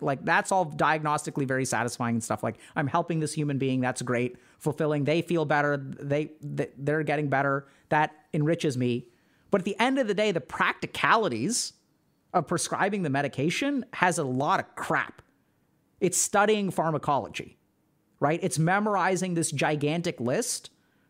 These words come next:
of pharmacologic interactions. That b-, before I prescribe a particular medication, I need to remember to ask the patient,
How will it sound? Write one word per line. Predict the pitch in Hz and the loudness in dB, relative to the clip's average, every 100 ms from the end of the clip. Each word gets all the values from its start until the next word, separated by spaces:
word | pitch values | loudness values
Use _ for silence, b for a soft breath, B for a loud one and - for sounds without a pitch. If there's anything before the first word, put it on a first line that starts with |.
| _ | _
of | 180 - | 0 2
pharmacologic | 180 180 175 170 151 147 147 | 2 2 0 0 2 0 -2
interactions. | - 135 107 85 - - - - _ _ _ _ _ _ _ _ _ _ b b b b b _ - | -2 0 0 -2 -6 -8 -8 -10 _ _ _ _ _ _ _ _ _ _ b b b b b _ 2
That | 170 170 | 4 4
b-, | 156 175 | 0 0
before | 180 156 214 220 214 | 0 -2 2 2 4
I | 185 185 175 - _ _ _ | 4 2 -2 -10 _ _ _
prescribe | - 185 - 202 165 196 185 | 0 0 0 2 4 4 2
a | |
particular | 156 165 185 160 160 | -2 -2 -2 -2 0
medication, | 139 139 131 127 160 220 208 | 2 0 0 -2 0 0 -2
I | 151 | -2
need | 170 180 | -2 -2
to | 170 | -2
remember | 151 143 156 180 | 0 2 0 0
to | 165 - | -2 0
ask | 151 - | 0 0
the | - | -6
patient, | 120 143 143 220 | -4 -2 -2 -4